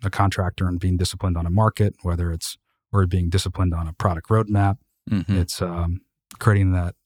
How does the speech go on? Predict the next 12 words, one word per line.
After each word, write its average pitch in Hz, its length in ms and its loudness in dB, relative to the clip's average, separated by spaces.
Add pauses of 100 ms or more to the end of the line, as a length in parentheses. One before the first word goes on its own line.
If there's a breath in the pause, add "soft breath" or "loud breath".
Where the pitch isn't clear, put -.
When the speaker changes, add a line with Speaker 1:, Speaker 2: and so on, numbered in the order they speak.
Speaker 1:
that 92 200 -4
discipline 101 480 0
and 87 120 0
executing, 95 640 0
executing 85 400 -6
with 80 80 -8
quality. 85 460 -2 (480)
That's, - 360 -6
you 123 100 -8
know, 85 120 -8 (160)
that 110 160 2
creates - 300 -4